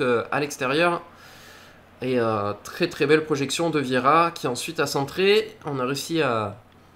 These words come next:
à passer cette défense espagnole avec ce centre et à retrouver Zidane qui était très bien placé. Il valait mieux qu'il la reprenne du pied, qu'il la reprenne du pied, qu'il la reprise du pied.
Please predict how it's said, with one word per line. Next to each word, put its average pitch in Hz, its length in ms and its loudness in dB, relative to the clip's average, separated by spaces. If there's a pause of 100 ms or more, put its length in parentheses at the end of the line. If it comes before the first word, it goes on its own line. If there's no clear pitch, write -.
(540)
à 107 400 -2
passer 123 280 0
cette 123 220 -2
défense 135 340 -4
espagnole 143 440 0
avec 123 180 0
ce 120 120 -10
centre 170 580 -4
et 123 100 -6
à 123 40 -2
retrouver 127 400 -6
Zidane 123 520 -2
qui - 100 -10
était 131 220 -6
très 135 280 -4
bien 135 140 -2
placé. 127 500 -2 (320)
Il - 80 -6
valait 139 120 0
mieux 190 60 0
qu'il 160 140 0
la 139 80 6
reprenne 147 240 0
du 139 100 -8
pied, 160 420 -4
qu'il - 140 -4
la 117 80 6
reprenne 123 680 -2
du 107 120 -14
pied, 127 240 -10
qu'il - 120 -12
la 104 80 -4
reprise - 260 -12
du - 80 -16
pied. - 240 -16